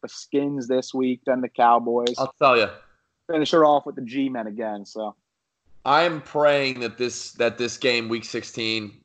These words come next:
Speaker 2: in Philadelphia against Dallas, is gonna be a snow game. That's a four twenty-five slot on Fox.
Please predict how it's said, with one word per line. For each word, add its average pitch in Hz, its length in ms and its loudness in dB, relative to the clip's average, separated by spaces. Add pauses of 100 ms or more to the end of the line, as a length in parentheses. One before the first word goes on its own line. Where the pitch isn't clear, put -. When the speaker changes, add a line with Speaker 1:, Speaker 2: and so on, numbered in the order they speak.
(160)
Speaker 2:
in 107 160 -6
Philadelphia 107 640 2
against 98 280 -8
Dallas, 98 360 2
is 92 100 -14
gonna 101 220 -8
be 90 180 -8
a 87 40 -8
snow 101 460 0
game. 104 320 -2
That's 104 220 -2
a 113 60 -4
four 113 280 0
twenty-five 101 720 2
slot 101 380 2
on 90 160 0
Fox. 101 600 0